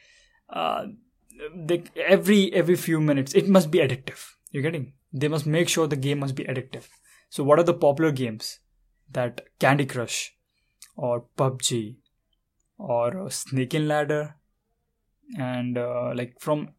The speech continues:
very old to very new. There are few games like Angry Birds. These are few games which got so addictive. It's all because of the competition, the colors, and the addictiveness which they have given.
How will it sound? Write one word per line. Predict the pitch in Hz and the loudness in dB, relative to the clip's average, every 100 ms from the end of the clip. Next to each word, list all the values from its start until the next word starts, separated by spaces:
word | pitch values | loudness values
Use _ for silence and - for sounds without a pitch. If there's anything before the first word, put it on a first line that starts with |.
| 160 | -2
very | 156 156 | 2 2
old | 151 147 135 | 2 0 -2
to | 143 | -4
very | 131 131 127 | 0 0 0
new. | 120 113 110 _ _ _ _ | -2 -6 -12 _ _ _ _
There | 147 | -4
are | 135 | -4
few | - 151 139 | -4 -2 0
games | 131 127 123 | 0 0 -2
like | 123 | -2
Angry | 127 131 131 | -2 -2 -2
Birds. | 123 120 117 135 | -2 -4 -6 -2
These | 170 202 | 4 4
are | |
few | 208 196 180 | 4 0 -2
games | 151 147 135 - | -2 -4 -4 -8
which | 139 135 139 135 | -8 -4 -2 0
got | 139 139 | 2 6
so | - | 6
addictive. | 147 131 135 131 - - - | 6 2 -2 -8 -10 -20 -12
It's | 139 139 | -8 0
all | 143 | 2
because | 135 131 135 127 | 2 -2 -4 -4
of | 123 | -6
the | 131 | -4
competition, | 135 131 127 127 120 123 113 | -2 -2 -2 -4 -4 -6 -6
the | 135 | -4
colors, | - 139 143 131 127 - - _ - - - | 2 2 2 -2 -2 -6 -12 _ -20 -14 -6
and | 123 120 120 | -6 -6 -6
the | 127 | -2
addictiveness | - 143 143 131 135 131 135 | 0 0 0 0 0 -2 -4
which | 120 | -6
they | 123 | -6
have | 117 - | -8 -8
given. | 113 101 | -10 -12